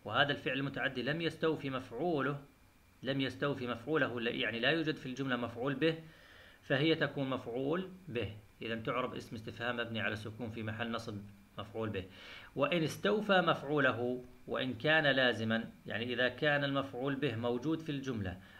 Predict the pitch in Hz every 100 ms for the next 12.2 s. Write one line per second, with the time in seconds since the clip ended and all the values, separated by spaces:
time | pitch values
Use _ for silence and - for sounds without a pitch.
0 | - - 190 196 135 127 123 120 117 -
1 | 156 147 123 104 92 - - - - -
2 | - - - 131 123 110 143 120 110 127
3 | 175 170 139 131 123 117 156 147 135 127
4 | 120 127 147 147 - - 123 117 135 131
5 | - 131 127 135 135 156 175 - - -
6 | - - 123 120 117 113 113 110 127 127
7 | 135 151 180 196 - - - - - 120
8 | 139 - 135 117 101 117 117 110 117 117
9 | 123 123 127 120 110 120 110 120 120 113
10 | 113 113 117 107 113 110 107 - 117 110
11 | 117 110 - 135 143 - 117 117 135 139
12 | 156 139